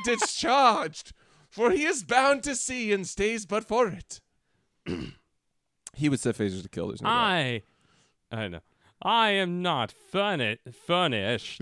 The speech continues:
Speaker 1: <laughs>
Speaker 2: but with present money. Besides, uh, I have some business in town. Good sing-,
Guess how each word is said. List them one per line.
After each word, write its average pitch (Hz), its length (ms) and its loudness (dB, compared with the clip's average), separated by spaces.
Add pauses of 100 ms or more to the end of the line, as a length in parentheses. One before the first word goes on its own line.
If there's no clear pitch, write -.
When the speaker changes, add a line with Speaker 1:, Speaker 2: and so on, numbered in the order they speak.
(120)
Speaker 1:
<laughs> - 120 -6
Speaker 2:
but 196 340 -2 (580)
with 165 380 -2
present 208 500 2
money. 104 640 -2 (680)
Besides, 151 1000 0
uh, 120 140 0 (520)
I 160 240 0
have 180 300 2
some 180 240 -4
business 196 420 -4
in 160 140 -2
town. 113 720 -2 (680)
Good 226 300 -2
sing-, - 460 -2